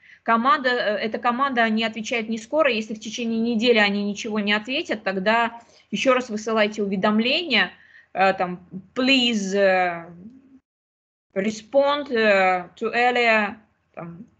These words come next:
«send email». То есть, м, напоминайте, у-, и в как-, то есть пос-,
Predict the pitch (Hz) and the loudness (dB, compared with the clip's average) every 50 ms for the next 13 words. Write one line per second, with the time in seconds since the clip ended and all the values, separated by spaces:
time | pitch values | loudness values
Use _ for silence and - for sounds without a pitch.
0 | _ _ _ - - - - 233 226 220 214 214 208 202 185 185 180 170 160 160 | _ _ _ -20 -12 -2 0 2 2 4 2 2 2 2 0 0 0 -2 -6 -10
1 | 160 - _ _ _ _ _ _ _ _ _ _ _ 156 _ _ _ _ _ _ | -14 -18 _ _ _ _ _ _ _ _ _ _ _ _ _ _ _ _ _ _
2 | _ - - 160 180 190 214 - _ - 247 233 220 - - 214 196 196 208 208 | _ -20 -20 -18 -16 -18 -18 -16 _ -6 -6 -6 -6 -8 -12 -10 -6 -4 -4 -4
3 | 208 196 208 214 226 220 - 233 240 247 254 262 294 349 392 - - 269 208 190 | -2 0 2 2 2 2 0 -4 -2 -2 0 0 0 0 0 0 0 -2 -2 0
4 | 202 220 196 - 220 220 220 214 - - 233 214 - 214 214 - 233 220 - - | -2 -6 -6 -2 -2 -2 -2 -2 -4 -8 -8 -8 -8 -8 -6 -6 -6 -8 -6 -4
5 | 240 240 233 | -4 -4 -2